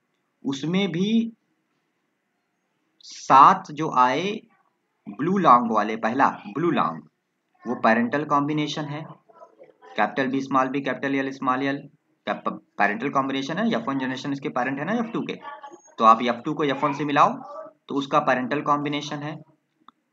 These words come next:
और एकदम किनारे वाला इधर देखो तो वो है red round, Small b, small b, small l, small l, ये भी क्या है? Parental combination है, Parental combination है।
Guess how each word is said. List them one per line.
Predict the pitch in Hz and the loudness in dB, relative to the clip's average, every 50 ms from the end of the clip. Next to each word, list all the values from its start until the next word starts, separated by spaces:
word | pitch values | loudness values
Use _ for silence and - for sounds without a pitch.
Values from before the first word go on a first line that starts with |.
| _ _ - | _ _ 0
और | - 131 151 - 131 | 2 2 2 2 0
एकदम | 151 156 156 190 202 185 | -4 -2 -2 -2 -4 -2
किनारे | - 175 160 151 151 170 | -2 -2 0 2 0 2
वाला | 170 160 160 160 | 2 0 0 0
इधर | 156 139 135 151 147 | -2 -2 -2 -4 -4
देखो | 147 160 156 - 180 202 226 226 - _ _ _ _ _ _ | -4 -6 -6 -6 -6 -6 -6 -8 -10 _ _ _ _ _ _
तो | - 139 | -2 0
वो | 143 151 160 | 2 2 2
है | 160 160 156 120 | 2 2 0 2
red | 120 151 165 156 151 | 2 0 2 0 2
round, | - 117 113 117 117 107 92 - - - _ _ _ _ _ _ _ | 6 6 6 6 4 0 -2 -4 -10 -20 _ _ _ _ _ _ _
Small | 117 113 113 131 135 131 135 143 151 151 143 | -14 -10 -8 -4 0 2 4 4 2 0 -4
b, | 139 160 160 147 | -6 -6 -6 -8
small | - - 131 123 120 117 117 117 | -8 -6 -2 0 2 0 0 -2
b, | 113 143 170 170 | -4 -6 -6 -8
small | - - - 131 123 127 127 127 | -10 -8 -4 -2 -2 -2 -2 -2
l, | 127 127 123 | -4 -6 -6
small | 120 - 110 104 101 92 90 | -8 -6 -4 -4 -2 -4 -4
l, | 85 90 | -8 -8
ये | 95 107 127 135 | -6 -4 -4 -4
भी | 147 175 | -4 -4
क्या | 175 165 147 110 | -2 -2 -2 -2
है? | 85 - _ _ _ _ _ _ _ _ _ _ _ _ _ - | -2 -4 _ _ _ _ _ _ _ _ _ _ _ _ _ 0
Parental | - 107 107 107 110 113 120 139 143 | 2 2 2 2 0 -2 -2 -4 0
combination | 143 143 143 147 151 151 143 143 139 - 147 143 | 0 0 0 0 -4 -6 -6 -6 -6 -8 -8 -8
है, | 143 151 - - - _ _ _ _ _ _ _ _ _ _ _ _ _ _ _ _ _ _ _ _ _ | -8 -8 -8 -10 -14 _ _ _ _ _ _ _ _ _ _ _ _ _ _ _ _ _ _ _ _ _
Parental | 98 98 98 95 92 101 110 | -4 -2 -2 -2 -6 -8 -4
combination | 113 117 117 120 123 120 120 117 117 123 123 | -2 -2 -2 -2 -2 -6 -8 -10 -10 -12 -14
है। | 120 143 | -14 -18